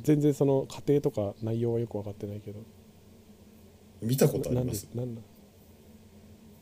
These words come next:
Speaker 1: なんだ？
Speaker 2: なんかエスキモーの食べ物らしいんですけど。
Speaker 1: ね。
Speaker 2: アザラシにですね、
Speaker 1: はい。
Speaker 2: 海鳥を詰めるんですよ。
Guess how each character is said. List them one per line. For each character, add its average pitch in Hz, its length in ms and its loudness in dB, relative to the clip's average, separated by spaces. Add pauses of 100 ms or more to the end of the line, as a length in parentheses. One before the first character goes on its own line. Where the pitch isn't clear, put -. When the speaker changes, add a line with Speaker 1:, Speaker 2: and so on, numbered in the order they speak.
(1600)
Speaker 1:
な - 80 -2
ん - 0 -
だ？ - 0 -
Speaker 2:
な - 0 -
ん - 20 -8
か - 80 -8
エ 113 80 4
ス - 180 4
キ - 140 2
モ 101 180 4
ー - 20 -2
の 78 60 -2
食 98 200 -2
べ 92 60 -2
物 90 240 -4
ら 85 80 -4
し - 120 -8
い - 20 -4
ん - 40 -2
で 127 60 -2
す 120 60 -8
け 123 60 -10
ど。 139 120 -10
Speaker 1:
ね。 - 60 -16 (2750)
Speaker 2:
ア 110 120 4
ザ 156 100 6
ラ 151 100 8
シ 95 140 0
に 85 140 -6
で 85 80 -6
す - 100 -12
ね、 78 300 -8 (200)
Speaker 1:
は 101 100 -8
い。 95 60 -6 (1900)
Speaker 2:
海 139 200 6
鳥 107 180 6
を - 20 -4
詰 107 260 -4
め 110 80 2
る - 80 -8
ん - 60 -14
で - 40 -14
す - 120 -16
よ。 - 80 -14